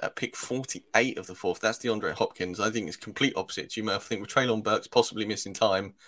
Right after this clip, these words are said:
there is nobody else apart from Okonkwo to throw the ball to. And <laughs> DeAndre Hopkins is still an elite wide receiver. Tannehill's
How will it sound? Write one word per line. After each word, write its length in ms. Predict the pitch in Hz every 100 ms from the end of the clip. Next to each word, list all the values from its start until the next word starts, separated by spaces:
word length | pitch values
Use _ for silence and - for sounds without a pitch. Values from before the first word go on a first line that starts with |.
| - _ _ _ _ -
there 220 | 139 147
is 160 | 131 - _ -
nobody 560 | 151 143 143 131 131
else 240 | 127 120 -
apart 260 | - 117
from 140 | - 117
Okonkwo 500 | - 123 113 110 113
to 80 | 110
throw 220 | - 104
the 100 | 101
ball 240 | 117 113
to. 280 | 110 98 95 - - _ _ -
And 160 | 120
<laughs> 0 |
DeAndre 520 | 135 147 151 151 131 113
Hopkins 560 | 151 - 117 113 113 - _ _ _ _ 127
is 160 | 131
still 460 | - - - 151 -
an 160 | 143 120
elite 340 | 120 127 -
wide 220 | 117 113
receiver. 460 | 120 - 135 139 - - - -
Tannehill's 640 | 131 135 120 120 113 -